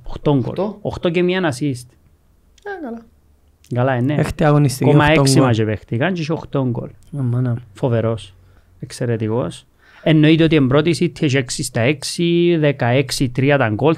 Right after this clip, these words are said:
Speaker 1: της.
Speaker 3: Πού έχει
Speaker 1: Έδειχνει,
Speaker 3: σταματημό;
Speaker 1: έδειχνει ούτε ένα throwing goal,
Speaker 2: Καλή
Speaker 1: έδειχνει,
Speaker 3: Ε, α,
Speaker 1: Άτσο.
Speaker 3: α, ξεκινήσαμε τούν την εύτομα.
Speaker 2: Αφού, αφού, όχι, ρε, ακόμα δεν παίχτηκε το παιχνίδι που,
Speaker 3: Α.
Speaker 2: που έδωκα να χάσει πόντους.
Speaker 1: Ναι, σωστά, ναι, ναι, έχει
Speaker 3: Ε,
Speaker 1: δίκιο.
Speaker 3: ναι.
Speaker 1: Εντάξει,
Speaker 2: Wolves,
Speaker 1: anyway.
Speaker 2: Wolves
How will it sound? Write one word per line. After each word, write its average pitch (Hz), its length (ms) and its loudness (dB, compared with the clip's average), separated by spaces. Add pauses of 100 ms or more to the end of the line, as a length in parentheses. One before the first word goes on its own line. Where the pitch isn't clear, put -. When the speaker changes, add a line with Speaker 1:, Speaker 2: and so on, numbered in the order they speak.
Speaker 1:
της. 180 540 -4 (500)
Speaker 3:
Πού 156 140 4
έχει 147 160 6
Speaker 1:
Έδειχνει, 156 220 4
Speaker 3:
σταματημό; 135 580 6
Speaker 1:
έδειχνει 160 540 2
ούτε 165 140 6
ένα 160 240 4
throwing 151 260 4
goal, 156 260 4
Speaker 2:
Καλή 156 180 4
Speaker 1:
έδειχνει, 139 1080 -2 (220)
Speaker 3:
Ε, 123 260 2
α, 127 120 0 (1000)
Speaker 1:
Άτσο. 123 400 -2
Speaker 3:
α, 143 300 6
ξεκινήσαμε 143 680 0
τούν 151 100 2
την 151 120 2
εύτομα. 160 340 -2
Speaker 2:
Αφού, 156 80 -6 (140)
αφού, 170 200 -12
όχι, 269 200 0
ρε, 151 80 0
ακόμα 240 240 -2
δεν 247 100 -2
παίχτηκε 151 340 -4
το 127 60 -6
παιχνίδι 120 320 -8
που, 117 160 -10
Speaker 3:
Α. 127 380 -2
Speaker 2:
που 143 80 -4
έδωκα 131 340 -4
να 123 100 -6
χάσει 123 220 -10
πόντους. 110 460 -14 (300)
Speaker 1:
Ναι, 131 140 2
σωστά, 127 540 -2 (160)
ναι, 120 160 -2
ναι, 113 300 -4
έχει 123 220 -4
Speaker 3:
Ε, 127 40 2
Speaker 1:
δίκιο. 123 180 0
Speaker 3:
ναι. 117 80 0
Speaker 1:
Εντάξει, 240 280 4
Speaker 2:
Wolves, 202 60 4
Speaker 1:
anyway. 143 180 2
Speaker 2:
Wolves 233 420 2